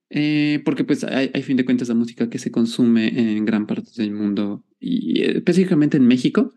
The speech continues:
eh, pues, está directamente influenciado, ¿no? por, por Estados Unidos. Como mencionábamos, no hay nada que no sea gringo, con excepción de, eh, Karol G y Peso Pluma, que es interesante que Peso Pluma esté allí.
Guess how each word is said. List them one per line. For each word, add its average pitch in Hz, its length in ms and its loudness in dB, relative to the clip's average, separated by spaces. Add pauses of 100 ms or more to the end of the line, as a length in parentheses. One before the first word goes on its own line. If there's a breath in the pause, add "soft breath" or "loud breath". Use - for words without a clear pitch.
(480 soft breath)
eh, - 160 -8
pues, 147 260 -4
está 143 400 0
directamente 127 560 2
influenciado, 117 680 -4
¿no? 147 220 0
por, 104 360 0 (960)
por 127 160 2
Estados 113 320 -2
Unidos. - 300 -4
Como 123 180 2
mencionábamos, 117 640 2
no 120 60 2
hay 117 80 4
nada 117 340 2
que 113 100 -6
no 107 120 -2
sea 104 480 -4 (120)
gringo, 131 440 2
con 120 160 0
excepción 113 500 -2
de, 104 500 -4 (640)
eh, 117 220 0
Karol 110 360 2
G 107 340 2
y 104 260 0
Peso 110 260 -4
Pluma, 156 300 2
que 156 80 -2
es 139 60 -6
interesante 123 460 -4
que - 100 -8
Peso 120 260 -4
Pluma 117 420 0
esté - 280 -4
allí. 107 360 0